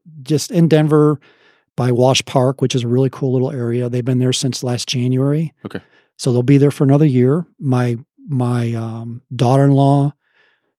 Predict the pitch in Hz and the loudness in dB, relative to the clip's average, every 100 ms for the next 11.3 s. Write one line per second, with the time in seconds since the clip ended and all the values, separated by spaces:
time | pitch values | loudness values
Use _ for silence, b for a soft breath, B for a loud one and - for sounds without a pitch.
0 | _ 151 113 117 120 123 131 233 - _ | _ -4 -2 0 0 2 2 0 -4 _
1 | _ - - - 120 127 127 120 113 120 | _ -8 -4 -2 0 2 2 0 0 0
2 | 147 - _ - 117 117 117 113 _ _ | -2 -4 _ -10 -8 -8 -10 -10 _ _
3 | _ _ _ - 123 123 - 139 135 127 | _ _ _ -4 0 0 2 2 2 0
4 | 123 120 117 123 127 139 _ _ _ _ | 0 -2 0 2 2 0 _ _ _ _
5 | _ _ _ _ - - 269 - - 127 | _ _ _ _ -8 -6 -6 -8 0 2
6 | 135 143 120 113 120 _ _ _ 123 - | 2 2 -2 -2 -8 _ _ _ -18 -18
7 | _ _ 143 131 139 - 127 110 - 135 | _ _ 0 0 0 0 0 0 -2 0
8 | 123 113 113 113 113 120 113 113 92 113 | 0 0 -4 -8 -6 -4 -4 -6 -2 -2
9 | 104 - 92 107 120 113 123 107 - - | -2 -4 -6 -4 -4 -4 -4 -6 -2 2
10 | 160 156 170 175 135 B B B 185 131 | 4 4 4 2 -2 B B B -6 -6
11 | 127 123 117 | -6 -8 -12